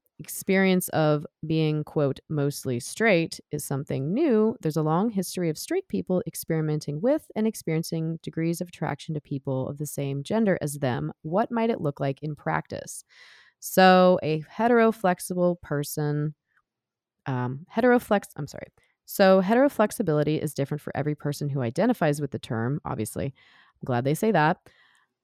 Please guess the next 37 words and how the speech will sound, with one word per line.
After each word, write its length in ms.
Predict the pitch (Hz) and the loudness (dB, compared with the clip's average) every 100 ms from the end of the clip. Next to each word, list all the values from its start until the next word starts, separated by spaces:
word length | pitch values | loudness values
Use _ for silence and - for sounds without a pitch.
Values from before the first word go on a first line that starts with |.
| - | 4
Uh, 400 | 180 170 170 175 | 8 8 8 6
for 220 | - 403 | 4 2
example, 640 | 190 185 240 165 139 160 - | 4 4 4 6 6 4 4
a 100 | 170 | 2
heteroflexible 680 | 175 220 208 - 196 - 180 | 4 4 4 4 0 2 2
man 260 | 170 160 160 | 2 2 2
might 260 | 214 - | 0 -2
find 180 | 190 180 | 0 0
himself 260 | 175 170 151 | 0 -2 -4
attracted 380 | - 147 147 - | -2 -2 -4 -4
to 120 | 143 | -2
women 260 | 143 143 | 0 -2
and 240 | - 139 135 | -2 -4 -2
non-binary 640 | 120 135 208 240 233 233 | -4 0 2 4 4 2
people 340 | 233 220 220 | 0 -2 -2
for 140 | 208 208 | 0 0
the 80 | 196 | 2
most 280 | 185 196 | 2 0
part, 300 | - 180 175 | 0 0 0
but 80 | 165 | -2
occasionally 440 | 151 160 147 143 135 | -4 -2 -2 -2 -4
attracted 420 | - 127 - - | -4 -6 -6 -8
to 100 | 175 | -4
men. 640 | 156 196 196 196 196 196 | 2 4 4 4 0 -4
He 180 | _ 147 | _ -4
may 240 | 135 135 | 0 0
or 80 | 127 | 0
may 140 | 135 123 | 0 -2
not 220 | 113 - | -2 -4
act 240 | - 131 143 | -4 -4 -4
on 120 | 139 | -8
this 160 | - | -8
attraction 480 | - - 135 - 143 | -10 -6 -6 -6 -8
by 80 | - | -6
having 260 | 131 - 151 | -6 -6 -6
sex 340 | - - - | -4 -4 0
with 160 | 214 | -2